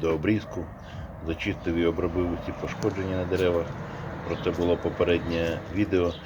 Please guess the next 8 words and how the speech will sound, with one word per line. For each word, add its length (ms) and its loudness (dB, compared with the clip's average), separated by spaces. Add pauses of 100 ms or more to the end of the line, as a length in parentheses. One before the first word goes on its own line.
(240)
І 100 -8
сьогодні 320 4
буду 240 0
займатися 440 2 (300)
оприскуванням. 680 -4 (840)
Сьогодні 340 4 (120)
шістнадцяте 520 0 (100)
березня. 440 6